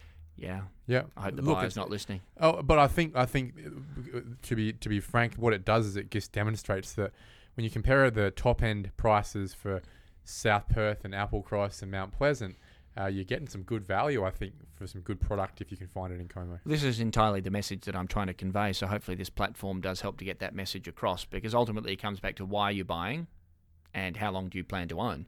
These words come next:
Speaker 2: Yeah.
Speaker 1: In terms of useless information that we were speaking about before, for what it's worth, the median house price in Como at the moment is eight hundred and seventy-five thousand. It would have got up to high nine hundreds back then,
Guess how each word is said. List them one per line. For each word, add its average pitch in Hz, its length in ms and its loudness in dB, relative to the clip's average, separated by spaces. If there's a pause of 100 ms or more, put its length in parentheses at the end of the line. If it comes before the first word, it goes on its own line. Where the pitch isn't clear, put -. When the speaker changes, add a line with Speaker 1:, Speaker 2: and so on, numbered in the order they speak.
(140)
Speaker 2:
Yeah. 92 120 -6 (200)
Speaker 1:
In 107 80 0
terms 95 220 0
of 90 120 -2
useless 101 460 2
information 101 600 0
that 95 100 -4
we 85 60 -6
were 92 80 -6
speaking 95 320 -4
about 90 260 -2
before, 104 420 2
for 107 120 0
what 101 160 2
it's - 140 -6
worth, 107 260 2
the 98 60 -4
median 101 340 0
house 110 300 -2
price 95 320 2
in 90 100 -8
Como 92 300 -6
at 87 100 -12
the 90 80 -10
moment 87 280 -8
is - 20 -2
eight 92 140 -2
hundred 87 240 -8
and 87 100 -8
seventy-five 92 760 -4
thousand. 110 480 -4 (420)
It 101 60 -8
would 95 120 -4
have 90 80 -8
got 87 120 0
up 87 180 0
to 90 160 -6 (180)
high 90 220 0
nine 87 240 -2
hundreds 101 520 -4 (320)
back - 180 -2
then, 113 240 2